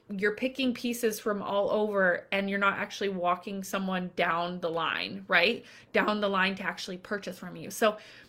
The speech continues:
you know, there's this scale that tips when people are, like, start to trust you. It's like they go from, like, clicking on your links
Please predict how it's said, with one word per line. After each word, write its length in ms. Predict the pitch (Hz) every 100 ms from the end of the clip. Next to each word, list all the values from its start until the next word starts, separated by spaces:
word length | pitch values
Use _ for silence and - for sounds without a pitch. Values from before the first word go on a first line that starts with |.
| _ -
you 160 | 226
know, 140 | 220 196
there's 240 | 220 220
this 240 | 226 214
scale 420 | - 233 277 302 247
that 300 | 208 - -
tips 680 | - 294 190 - - - - - - -
when 520 | 202 214 208 208 208 - -
people 580 | 247 247 254 240 240 -
are, 280 | 208 208 - _
like, 160 | 208 196
start 380 | - 226 214
to 80 | 220
trust 400 | 202 214 202 -
you. 140 | - 165
It's 160 | -
like 120 | 208
they 120 | 214 208
go 240 | 214 233
from, 200 | 285 269
like, 220 | 247 -
clicking 460 | - 220 214 247 240
on 120 | 233
your 140 | 226
links 540 | 190 170 180 311 -